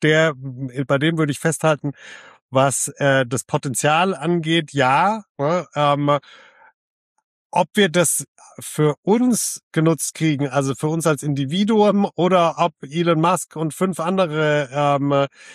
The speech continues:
Bros da den, äh, Mehrwert rausziehen und noch hundert Milliarden reicher werden, das ist wirklich die große Frage. Das glaube ich schon, dass das gerade auf dem Tisch liegt und, äh, es ist alles andere als offensichtlich, ähm, ob wir das schaffen,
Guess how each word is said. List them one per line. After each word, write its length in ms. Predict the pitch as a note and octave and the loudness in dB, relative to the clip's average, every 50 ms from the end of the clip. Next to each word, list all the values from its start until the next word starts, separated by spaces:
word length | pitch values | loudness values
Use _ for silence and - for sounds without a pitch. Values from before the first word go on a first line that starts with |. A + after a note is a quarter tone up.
| - _ _ _ | -20 _ _ _
Bros 640 | - D3+ D3+ D3+ D#3+ E3+ F#3 G3 F#3 - - - D3+ C3 A#2 C3 B2+ _ | 2 4 4 4 4 4 4 2 0 -2 -6 -12 -14 -12 -14 -16 -6 _
da 260 | - D3 D3 D3+ D3+ | 0 2 2 2 0
den, 320 | C3+ - D3+ D3 C#3+ C#3+ | -2 -4 -4 -2 0 0
äh, 380 | D3 C#3+ C3+ - C#3+ C#3+ C#3 C#3 | 0 0 -2 0 0 0 2 2
Mehrwert 560 | C#3 C#3+ D3 D#3 E3+ D#3+ E3+ D#3+ C#3 C#3+ - | 2 2 2 2 4 4 2 2 2 0 2
rausziehen 580 | C#3 C#3 D3+ D3 - - - - E3+ F3 F3 F3 | 2 2 2 2 -2 -10 -6 -4 -2 -2 -2 -2
und 220 | D3 C#3+ D3+ C#3+ _ _ _ | -4 -6 -8 -8 _ _ _
noch 440 | - D3 F3 G3 F3 - - - - | -4 0 0 0 0 -2 -14 -18 -6
hundert 400 | - D#3 E3 F3 E3+ D3+ - _ | -2 0 2 2 2 0 -2 _
Milliarden 460 | D#3 D3+ D3 C#3+ C#3 C3 C3 C3+ C3+ C#3 | 0 0 2 2 2 2 2 2 0 0
reicher 440 | A#2+ B2+ B2+ C3+ B2+ B2+ C#3 C3 A#2 | 0 2 0 2 2 0 -2 0 0
werden, 380 | B2+ B2 B2+ B2+ D3 D#3+ E3+ - - - - - - _ | 2 2 2 2 0 -2 -2 -4 -10 -20 -20 -20 -12 _
das 240 | - F3 F#3+ - - | 0 0 0 2 -2
ist 160 | F#3+ - - | -4 0 0
wirklich 260 | F#3+ - _ E3 C#3+ | -2 -2 _ -6 -4
die 140 | - F3 D3+ | -2 -2 0
große 340 | C3+ C#3+ D#3 D#3+ C#3+ E3 D#3 | 2 2 2 2 2 -2 -6
Frage. 440 | - - F#3 D#3+ B2 F2+ D#2+ - - _ | -2 0 0 0 0 -2 -6 -12 -10 _
Das 200 | - B2+ - - | -4 -4 -4 0
glaube 260 | - E3 E3 D#3+ D#3+ | 0 0 2 2 0
ich 60 | C#3+ | -4
schon, 260 | - - E3+ F#3 G3+ | 0 0 0 0 2
dass 160 | G3 E3+ C#3+ - | 2 0 0 0
das 220 | - E3+ - - | -2 -2 -2 0
gerade 340 | - E3 D#3+ E3 E3 E3 D3 | 2 2 4 4 4 2 2
auf 140 | C#3 C#3 - | 0 -2 -2
dem 100 | D3+ C3+ | -4 -2
Tisch 260 | - E3 E3 - - | -2 -2 -2 -2 0
liegt 320 | F#3+ G3+ G#3 _ _ - | 0 -2 -2 _ _ -12
und, 540 | C#3+ A#2 B2 D3 D3 C#3+ D3 D3 C3 _ - | -10 -2 0 2 2 2 2 -2 -2 _ -8
äh, 300 | C3+ B2 D3 C#3+ C#3+ C#3 | -2 2 2 4 4 2
es 200 | C3 C3 - - | 2 -2 -4 -4
ist 160 | D3 C3+ - | -6 -6 -8
alles 340 | - B2+ D3 D#3 F3 F#3 D#3 | -2 -2 -2 0 0 0 0
andere 480 | D#3 D3+ D#3+ D#3 D#3+ D3+ C#3+ D3 C#3+ C3 | 0 0 2 0 0 2 2 0 0 2
als 200 | B2+ C3+ B2+ - | 0 -2 -2 -2
offensichtlich, 720 | C3 C3+ - B2+ B2+ C#3+ D3+ - _ - C#3+ B2+ - - _ - - - - - - _ _ - | -6 -2 -4 -2 -2 -2 -4 -2 _ -4 -4 -4 -4 -10 _ -20 -20 -20 -20 -20 -20 _ _ -2
ähm, 440 | - C#3+ C3 B2+ B2 B2 A#2 A#2+ A#2+ | 0 2 4 4 4 4 4 4 2
ob 260 | B2 - - C#3 C3+ _ - | 0 0 0 -4 -4 _ 0
wir 140 | E3+ D3+ | 0 0
das 160 | B2 B2+ - - | 2 -2 -4 -2
schaffen, 460 | - C#3 C#3+ - - E3+ F3+ F3+ | -2 -2 -2 -2 -2 -2 -2 -2